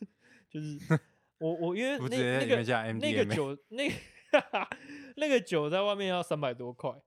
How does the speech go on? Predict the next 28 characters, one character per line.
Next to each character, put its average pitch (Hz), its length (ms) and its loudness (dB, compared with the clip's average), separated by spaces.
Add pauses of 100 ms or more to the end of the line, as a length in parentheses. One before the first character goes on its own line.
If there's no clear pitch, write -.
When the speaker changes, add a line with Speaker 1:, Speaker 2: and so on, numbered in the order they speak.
(120)
Speaker 2:
啊。 107 160 -6
Speaker 1:
然 131 80 2
后 185 240 0
我 156 160 -4
就 220 40 -4
觉 240 100 -8
得， 202 60 -6
看 240 320 -12
了， 123 100 -10
我 131 140 -8
在 226 200 -12
公 208 240 -8
司 208 180 -14
这 214 140 -8
里 151 200 -6 (440)
冰 208 160 -8
箱 208 200 -4
就 208 160 -2
已 160 60 -4
经 196 160 -6
好 170 140 -4
几 160 160 -10
千 180 240 -2
块 202 260 6
的 156 80 -2
酒 143 80 -12
Speaker 2:
还 143 100 6
没 151 140 6